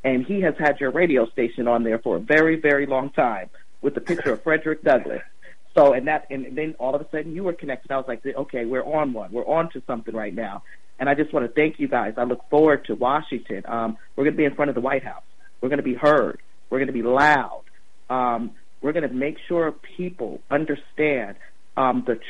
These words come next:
true issue of slavery still being legalized. This country loves slavery. There has not been a point in time where it has been truly abolished. And we're gonna demand that. And I know with people like you, Max, people like you, Scotty,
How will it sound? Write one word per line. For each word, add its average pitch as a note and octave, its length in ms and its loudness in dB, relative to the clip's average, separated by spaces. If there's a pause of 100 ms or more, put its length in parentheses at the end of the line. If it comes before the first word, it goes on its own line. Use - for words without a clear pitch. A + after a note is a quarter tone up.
true E3+ 320 4
issue D3 480 -4 (100)
of B2 240 2 (400)
slavery C#3+ 600 0
still C#3+ 180 2
being C#3 300 0
legalized. B2 520 -2
This - 160 -2
country D#3 320 0
loves C3+ 480 6 (100)
slavery. A2 540 2 (280)
There D#3+ 160 6
has D#3+ 220 0
not D#3 220 -2
been D3+ 100 2
a - 60 -2
point - 440 -2
in C#3+ 140 -6
time C#3 560 0 (280)
where D3 140 4
it D3 60 -2
has D3 220 -2
been C#3+ 140 -8
truly D3+ 280 -2
abolished. G#3+ 560 -4 (800)
And D3+ 240 2
we're E3 100 0
gonna E3 140 -2
demand D3+ 480 -2
that. A#2+ 320 -4
And B2+ 180 -6
I D#3 180 0
know C3+ 520 0 (340)
with B2+ 160 -6
people D#3 240 -4
like C3 240 0
you, E3 140 -2
Max, E3+ 340 0 (200)
people D3+ 240 -2
like B2 220 0
you, F3 280 0
Scotty, F3 420 4